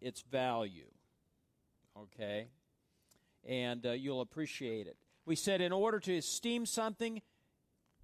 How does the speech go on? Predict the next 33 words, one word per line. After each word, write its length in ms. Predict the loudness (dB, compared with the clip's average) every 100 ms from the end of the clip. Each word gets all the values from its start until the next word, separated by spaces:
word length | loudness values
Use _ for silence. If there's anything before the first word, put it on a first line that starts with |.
| 0
have 260 | 0 2
regard 500 | 0 2 4 6 4 0
for, 420 | 0 2 2 0 2
val-, 380 | 4 4 2 -2 0
value 400 | 2 2 2 -2
highly, 640 | -4 -2 2 2 4 2
and 80 | 0
appreciate, 600 | -4 -4 -4 -2 -2 -2 -8
you 200 | -4 -2
must 380 | 0 0 -2 -2
have 320 | 0 2 0
knowledge 640 | 0 2 2 2 0 -2
about 440 | -4 -2 0 -2 -6
it. 280 | -14 -20 -20 _ _ _ _ _ _
And 100 | -4
wh-, 180 | -2 -2
what 160 | 0 2
we're 100 | 2
talking 320 | 2 2 2
about 280 | 2 2 4
is 240 | 2 0 -6 _ _ _
you 240 | -4 0 2
need 200 | 2 4
to 100 | 4
learn, 380 | 4 4 4 2
and 100 | 4
I 160 | 4
need 220 | 4 2
to 100 | 2
learn 200 | 2 2
how 200 | 4 4
to 220 | 4 4 4
esteem, 1120 | 2 0 -2 0 2 4 4 2 0 -2